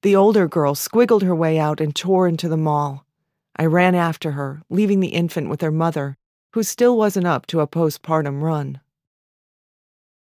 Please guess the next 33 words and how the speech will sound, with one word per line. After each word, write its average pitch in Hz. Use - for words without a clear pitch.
The 190
mall 202
was 226
filled 185
with 160
young 160
families. 165
There 214
was 196
some 196
mother-centric 180
event 151
even 202
my 160
sister-in-law 143
balked 135
at 139
when 151
we 147
landed 147
in 147
it. -
There 170
were 151
tables 185
and 151
tables 175
of 151
things 160
to 160
keep -
kids 190
occupied, 156